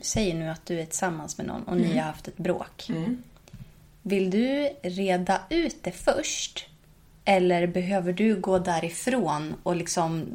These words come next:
Speaker 1: ta och lugna ner dig lite innan du kan komma tillbaka och bara så här: "Okej, nu har jag lugnat ner mig, nu kan vi prata om det här"?
Speaker 2: Det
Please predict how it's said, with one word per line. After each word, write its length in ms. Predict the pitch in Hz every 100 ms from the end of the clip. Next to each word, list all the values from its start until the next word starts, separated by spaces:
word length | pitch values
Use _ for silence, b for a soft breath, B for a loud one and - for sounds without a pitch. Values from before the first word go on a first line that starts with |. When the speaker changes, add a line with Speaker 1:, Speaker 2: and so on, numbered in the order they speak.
| 143 - - -
Speaker 1:
ta 140 | 202
och 120 | 180
lugna 280 | 175 175 180
ner 220 | 220 214
dig 140 | 151 147
lite 460 | 151 156 170 -
innan 260 | 185 175 185
du 80 | 185
kan 160 | 165
komma 220 | 165 160
tillbaka 460 | 160 175 190 - -
och 60 | 147
bara 120 | 143
så 140 | -
här: 160 | 143 -
"Okej, 300 | 226 - 214
nu 80 | 214
har 60 | 196
jag 80 | 185
lugnat 300 | 175 165 175
ner 120 | 160
mig, 240 | 156 156 -
nu 160 | 170
kan 160 | 160 160
vi 80 | 151
prata 360 | 170 156 -
om 120 | 160
det 60 | -
här"? 220 | 160 - - - - - _ _ - - -
Speaker 2:
Det 520 | 202 202 196 190 175